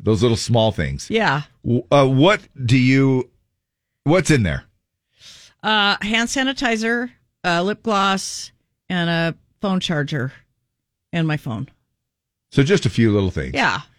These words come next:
Speaker 2: Just
Speaker 1: Now,
Speaker 2: the
Speaker 1: back in the
Speaker 2: basics.
Speaker 1: day, what
Speaker 2: Just
Speaker 1: ab-
Speaker 2: what a simple girl needs at an event. <laughs>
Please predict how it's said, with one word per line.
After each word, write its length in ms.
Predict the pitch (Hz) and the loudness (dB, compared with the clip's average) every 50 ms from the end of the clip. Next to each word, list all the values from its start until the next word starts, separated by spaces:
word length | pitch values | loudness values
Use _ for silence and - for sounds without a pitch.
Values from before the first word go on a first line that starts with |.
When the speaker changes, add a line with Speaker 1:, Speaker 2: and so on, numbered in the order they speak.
| _ _ - | _ _ -18
Speaker 2:
Just 160 | 196 - - | -16 -4 0
Speaker 1:
Now, 120 | 202 - - | 2 2 4
Speaker 2:
the 60 | 160 | 4
Speaker 1:
back 160 | 160 170 190 160 165 | 4 4 4 4 2
in 80 | 156 | 2
the 120 | 147 139 120 | 2 2 2
Speaker 2:
basics. 40 | |
Speaker 1:
day, 200 | 131 135 127 120 | 4 4 4 2
what 180 | 117 117 135 143 | 2 2 2 2
Speaker 2:
Just 140 | 147 123 - | 2 0 0
Speaker 1:
ab- 60 | 359 269 240 202 | 0 -2 -2 -2
Speaker 2:
what 80 | - - | -4 -10
a 40 | 190 | -12
simple 340 | - - 214 185 - 185 | -8 -6 -6 -6 -6 -8
girl 280 | 170 - 165 156 160 160 | -8 -6 -6 -6 -6 -6
needs 360 | 160 147 143 143 151 147 - | -6 -6 -6 -6 -8 -8 -8
at 140 | 175 151 156 | -10 -8 -6
an 100 | 160 147 | -6 -6
event. 480 | 135 139 151 113 107 135 143 - - - _ _ _ _ - | -6 -6 -8 -8 -8 -8 -8 -8 -10 -14 _ _ _ _ -12
<laughs> 280 | - 1047 1017 - - | -12 -12 -8 -8 -8